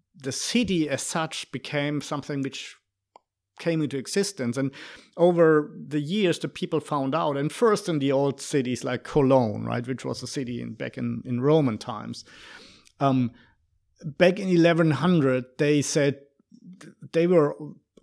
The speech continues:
like all cities, they were part of a bishop, which was a, <laughs> not only a religious, but also a factual leader,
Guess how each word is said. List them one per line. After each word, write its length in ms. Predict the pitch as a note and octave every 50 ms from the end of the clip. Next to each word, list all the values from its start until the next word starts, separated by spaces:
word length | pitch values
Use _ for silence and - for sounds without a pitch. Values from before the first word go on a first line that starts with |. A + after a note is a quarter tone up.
| - - -
like 240 | D#3 D#3+ D#3 D3+ -
all 260 | - E3+ F3 F#3+ F#3
cities, 400 | - - E3+ D#3+ D3 C#3+ C#3 -
they 140 | - D3 C#3+
were 160 | C3+ C#3 C3
part 420 | - - - D#3+ D#3+ D3+ D3+ D3
of 160 | D3+ C#3 - -
a 60 | C3
bishop, 720 | A#2 - - E3 E3+ E3 - - F#3 F3+ F#3+ F#3+ F#3+ -
which 240 | D3+ D3 - - -
was 200 | C3 B2+ B2+ A2+
a, 240 | C3+ B2 G#2 G#2 A#2 _ _ _ _ _ _ _ _ _ _ _ _ _ -
<laughs> 180 | - - - - - - - - - - - -
not 140 | D#3 D3+ D#3+
only 220 | D3+ D3+ D3+ C3+
a 60 | C3
religious, 500 | B2+ C3 B2+ A#2+ C#3 C#3+ C3+ - F3+ E3
but 180 | - D#3 C#3 C3+
also 360 | B2+ B2 - - B2 A#2 A#2+
a 40 | B2
factual 400 | - - C#3+ C3 - - D#3 C#3+
leader, 400 | C3+ C#3 C#3+ C#3+ C#3+ D3+ D#3